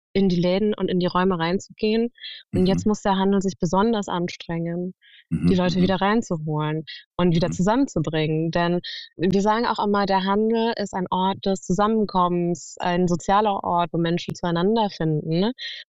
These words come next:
Speaker 1: Und ich glaube, wir müssen in der schwierigen Zeit, wie du es heute beschrieben hast, die wir aktuell haben oder in den letzten Jahren erlebt haben, es wird ja nicht weniger und nicht einfacher,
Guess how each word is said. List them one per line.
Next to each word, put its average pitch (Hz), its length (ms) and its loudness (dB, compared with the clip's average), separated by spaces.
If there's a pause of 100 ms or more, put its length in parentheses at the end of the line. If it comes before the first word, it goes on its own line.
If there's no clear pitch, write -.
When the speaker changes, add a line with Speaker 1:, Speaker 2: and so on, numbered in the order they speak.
Speaker 1:
Und 175 300 2
ich 175 120 -8
glaube, 185 220 0
wir 180 60 2
müssen 202 500 2
in 196 200 0
der 180 120 0
schwierigen 240 380 -2
Zeit, 214 260 -2
wie 196 60 -2
du 170 60 0
es 170 160 -6
heute 175 180 -2
beschrieben 175 520 -2
hast, 170 260 -4
die 165 100 -2
wir 165 360 0
aktuell 202 440 -2
haben 202 540 0
oder 170 200 0
in 175 60 2
den 170 100 0
letzten 180 300 -4
Jahren 175 280 2
erlebt 180 400 0
haben, 165 420 -2
es - 120 -14
wird 170 120 -2
ja 165 60 0
nicht 165 200 0
weniger 190 580 0
und 160 100 0
nicht 170 140 -2
einfacher, 190 520 0